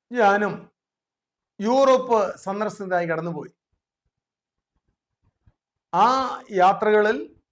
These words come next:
അപ്പോസ്തലന്മാരായ ശ്ലീഹന്മാർ അഥവാ കർത്താവിന്റെ ശിഷ്യന്മാരും അവരുടെ ഉപദേശത്തിൽ മുന്നിൽ വന്ന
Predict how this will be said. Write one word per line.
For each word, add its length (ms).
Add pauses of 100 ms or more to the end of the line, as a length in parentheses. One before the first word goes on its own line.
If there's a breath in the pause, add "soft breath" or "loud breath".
(1160)
അപ്പോസ്തലന്മാരായ 1000 (2000)
ശ്ലീഹന്മാർ 600 (1200)
അഥവാ 240
കർത്താവിന്റെ 640
ശിഷ്യന്മാരും 640 (840)
അവരുടെ 340
ഉപദേശത്തിൽ 960 (580)
മുന്നിൽ 400
വന്ന 520